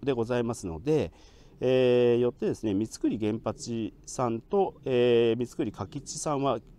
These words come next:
えー、兄弟でございますので、吉坂夫妻はですね、またいとこ同士で結婚されたということですね。吉坂隆正さんと福さんはまたいとこ同士で結婚されたということ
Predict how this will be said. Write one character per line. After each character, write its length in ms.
え 320
ー、 80
兄 100
弟 200
で 180
ご 100
ざ 120
い 60
ま 100
す 120
の 140
で、 280
吉 260
坂 220
夫 80
妻 240
は 100
で 60
す 100
ね、 160
ま 160
た 240
い 80
と 140
こ 140
同 220
士 200
で 180
結 180
婚 120
さ 120
れ 40
た 120
と 80
い 20
う 40
こ 80
と 40
で 60
す 80
ね。 160
吉 220
坂 200
隆 240
正 200
さ 140
ん 60
と 160
福 220
さ 160
ん 100
は 180
ま 120
た 180
い 120
と 80
こ 160
同 160
士 160
で 140
結 220
婚 160
さ 120
れ 80
た 100
と 120
い 80
う 20
こ 120
と 200